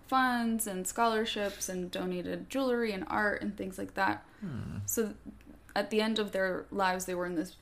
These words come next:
Speaker 1: very giving place.
Speaker 2: Yeah.
Speaker 1: Um, Edward Doheny died at his Beverly Hills home on September eighth, nineteen thirty-five, of natural causes, and this was a month after his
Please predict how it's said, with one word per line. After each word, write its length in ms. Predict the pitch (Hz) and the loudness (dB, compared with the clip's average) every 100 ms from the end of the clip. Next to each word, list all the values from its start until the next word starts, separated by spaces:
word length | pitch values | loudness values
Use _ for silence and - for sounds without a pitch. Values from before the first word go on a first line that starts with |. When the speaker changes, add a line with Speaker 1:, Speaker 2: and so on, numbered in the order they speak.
| - | -8
Speaker 1:
very 300 | 196 190 185 | -2 0 0
giving 560 | 180 160 175 160 185 175 - | -2 -2 -2 0 -2 -4 -6
place. 480 | 185 180 254 277 - - | -2 0 2 2 0 -4
Speaker 2:
Yeah. 300 | - 85 78 92 - - - - | -2 2 2 -2 -8 -18 -16 2
Speaker 1:
Um, 600 | 214 208 185 180 190 - - - - - - - | 6 8 6 4 0 -8 -12 -20 -20 -20 -4 6
Edward 640 | 233 233 233 233 226 233 - - | 6 8 8 8 6 4 -4 -4
Doheny 480 | 220 208 214 208 196 | -2 0 0 0 0
died 520 | 202 190 190 190 185 - | 2 6 6 4 0 -2
at 120 | 185 | -2
his 300 | - 240 247 | -2 0 0
Beverly 400 | 247 202 185 190 | 4 2 4 -2
Hills 300 | 196 180 175 | -2 -2 -2
home 580 | - 247 247 233 233 240 - - - - | 0 2 4 4 4 0 -6 -20 -20 -8
on 140 | 208 208 | -4 -2
September 440 | - 262 262 247 | 0 2 4 2
eighth, 360 | 202 208 208 - - | 2 0 0 -4 -4
nineteen 320 | 190 196 190 | -4 -4 -4
thirty-five, 680 | 185 185 185 190 190 185 185 - | -2 -2 0 2 4 2 0 2
of 160 | 240 | 4
natural 400 | 220 196 - 196 | 4 2 -2 -8
causes, 580 | - 185 180 185 185 - | 0 0 0 0 -2 -2
and 140 | 196 190 | -4 -4
this 160 | 185 | -4
was 200 | 185 180 - | -4 -4 -4
a 40 | |
month 440 | 190 220 240 240 - | 0 2 2 -2 -4
after 400 | 202 185 - 185 | -4 -4 -4 -6
his 540 | 185 180 175 180 - | -4 -4 -2 -2 -4